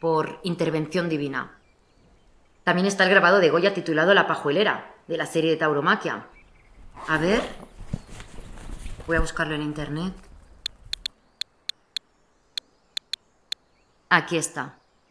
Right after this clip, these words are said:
En la lámina se ve a Nicolasa Escamilla, que ese era su nombre, sobre la rienda del caballo y un perfecto conocimiento de cómo ejecutar la suerte de varas.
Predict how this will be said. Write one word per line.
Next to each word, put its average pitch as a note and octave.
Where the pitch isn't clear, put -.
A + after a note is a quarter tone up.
En F#3+
la F#3+
lámina C4
se G3
ve G#3
a F3+
Nicolasa E3
Escamilla, D3+
que D#3+
ese F3
era D#3
su D#3
nombre, D3
sobre F#3+
la F#3
rienda G3+
del G3
caballo F3+
y E3+
un G#3
perfecto G#3+
conocimiento F3+
de F3
cómo F#3
ejecutar D#3
la D3
suerte D#3
de C#3+
varas. C3+